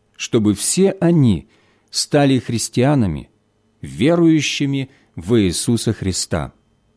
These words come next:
Я не могу рассказывать о Боге так, как о Нём говорят те, кто уверовал в Него давно, но говорю всем: нет более правильной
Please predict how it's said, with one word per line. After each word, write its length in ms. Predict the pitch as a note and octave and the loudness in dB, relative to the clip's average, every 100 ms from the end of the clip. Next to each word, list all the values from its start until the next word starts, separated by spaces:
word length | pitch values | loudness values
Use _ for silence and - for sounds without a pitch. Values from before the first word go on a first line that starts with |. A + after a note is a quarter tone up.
| _ _ _ _ _ - | _ _ _ _ _ -6
Я 200 | F2 A#2+ | 0 2
не 120 | C#3+ | 4
могу 360 | C#3 A#2+ D#3 | 4 2 2
рассказывать 760 | E3 A#2+ - D#3 D#3+ B2+ A2+ - - | 2 0 -2 -2 -2 -2 -4 -4 -6
о 120 | G2+ | -6
Боге 380 | F#2+ C3+ D3 A2 | 0 0 2 0
так, 460 | - E3 E3+ D3 - _ _ _ _ | 0 0 0 -2 -12 _ _ _ _
как 260 | - C3 - | -2 -2 -2
о 120 | - B2+ | 0 4
Нём 300 | D#3+ F3+ B2 | 4 4 4
говорят 520 | A2+ A#2+ C#3+ C3+ - | 2 2 2 0 -6
те, 300 | - E3 A#2+ - _ _ | 0 0 0 -6 _ _
кто 260 | - - C3+ | -10 0 4
уверовал 680 | B2+ F#2 A#2+ F3+ F3 D#3+ | 4 4 4 4 4 2
в 100 | C#3 | 2
Него 300 | C3 B2+ A2+ | 2 2 2
давно, 600 | A#2+ A2+ G#2 A2 F#2 A#1+ - _ _ _ _ _ - | 0 0 2 2 2 -2 -12 _ _ _ _ _ -2
но 200 | G2+ B2+ | 0 2
говорю 420 | A#2+ A2+ C3+ D#3 | 2 4 4 2
всем: 500 | - - B2 E2+ C2+ _ _ _ _ _ _ _ _ _ _ | 0 -4 -4 -6 -12 _ _ _ _ _ _ _ _ _ _
нет 380 | F2+ B2+ F#3 C3 | 2 4 2 0
более 440 | G#2 C#3+ B2+ A#2+ | 0 0 2 0
правильной 800 | - B2 D3+ B2+ G#2 D#2+ C#2+ - | 0 0 2 2 2 -2 -6 -16